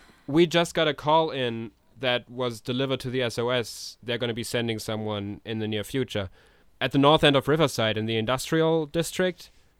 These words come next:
apparently there's been a bomb threat in a factory. Uh, apparently that's, that wasn't just now. We just now got the news in. That was, like,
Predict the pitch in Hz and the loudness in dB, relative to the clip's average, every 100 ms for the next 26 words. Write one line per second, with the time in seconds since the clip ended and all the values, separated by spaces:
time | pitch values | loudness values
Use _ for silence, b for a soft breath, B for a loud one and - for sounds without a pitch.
0 | _ _ 139 143 147 160 151 151 147 135 | _ _ -2 6 8 8 6 4 6 4
1 | 117 135 131 - 131 104 117 127 120 113 | 4 2 2 2 0 2 2 2 -2 -4
2 | 101 95 - _ _ - 113 113 107 - | -4 -4 -12 _ _ -8 -4 -2 -4 -2
3 | 120 113 107 98 95 - _ _ _ _ | -2 -2 -6 -6 -8 -14 _ _ _ _
4 | - 85 65 - - 123 165 170 156 147 | -20 -18 -16 -20 -14 4 8 8 8 6
5 | 139 - - 131 143 147 151 139 131 - | 4 0 -10 -2 2 4 4 4 0 0
6 | 120 123 120 110 104 113 120 127 113 120 | 0 4 4 4 0 -4 -2 -2 0 2
7 | 117 113 107 113 113 117 107 107 101 113 | 2 0 -4 0 0 0 -2 -4 -4 -2
8 | 113 110 113 107 | -2 0 -2 -2